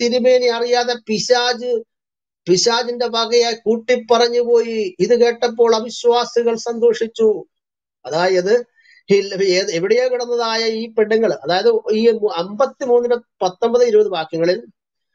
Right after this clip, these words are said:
അള്ളാഹുവിന്റെ മക്കളാന്ന് അവിടെ പറയുന്നത്, ഈ ലാത്ത, ഉസ, മനാത്ത. അപ്പൊ ഇവരെ കുറിച്ച് പറഞ്ഞപ്പോൾ ഇവരെ പ്രശംസിച്ചും ഉള്ള മുഹമ്മദ്.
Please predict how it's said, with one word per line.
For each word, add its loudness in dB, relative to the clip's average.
അള്ളാഹുവിന്റെ 0
മക്കളാന്ന് -2
അവിടെ 0
പറയുന്നത്, -2
ഈ 2
ലാത്ത, -2
ഉസ, -2
മനാത്ത. -2
അപ്പൊ -4
ഇവരെ 2
കുറിച്ച് -4
പറഞ്ഞപ്പോൾ 0
ഇവരെ 2
പ്രശംസിച്ചും -2
ഉള്ള -2
മുഹമ്മദ്. -2